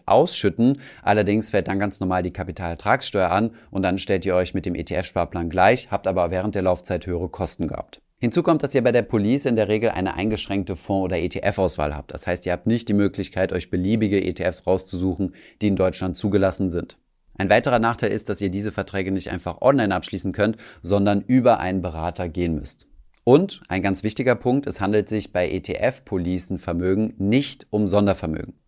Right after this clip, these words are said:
Das bedeutet, ihr habt ein, wenn auch zugegebenermaßen nicht enormes, Kontrahentenrisiko gegen eure Versicherungsgesellschaft. Deswegen ist es hier besonders wichtig, dass ihr euch über die Solvenz, also die finanzielle Stabilität der Versicherungsgesellschaft, bei der ihr eine E-T-F-Police abschließen wollt,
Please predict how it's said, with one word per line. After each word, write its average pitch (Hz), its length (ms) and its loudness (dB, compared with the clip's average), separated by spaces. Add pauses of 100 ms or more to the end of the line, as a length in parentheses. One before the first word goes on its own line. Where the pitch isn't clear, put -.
(120)
Das 104 120 -4
bedeutet, 123 400 6
ihr 104 160 -2
habt 143 240 2
ein, 104 320 2
wenn 123 140 4
auch 127 100 0
zugegebenermaßen 98 800 0
nicht 98 180 -2
enormes, 104 600 2
Kontrahentenrisiko 107 1000 2
gegen 107 340 2
eure 95 260 0
Versicherungsgesellschaft. 92 1160 -4 (260)
Deswegen 131 300 2
ist 120 160 0
es 110 80 -6
hier 135 160 2
besonders 110 400 2
wichtig, 123 320 -4
dass 104 160 -2
ihr 104 80 2
euch 92 140 -2
über 87 160 -2
die 87 100 -6
Solvenz, 92 480 -2
also 92 160 -2
die 87 120 -4
finanzielle 98 640 0
Stabilität 90 880 0 (260)
der 90 80 -6
Versicherungsgesellschaft, 104 1080 0
bei 95 100 2
der 98 160 2
ihr 98 160 2
eine 87 180 -2
E-T-F-Police 87 540 -4
abschließen 92 600 -2
wollt, 95 260 2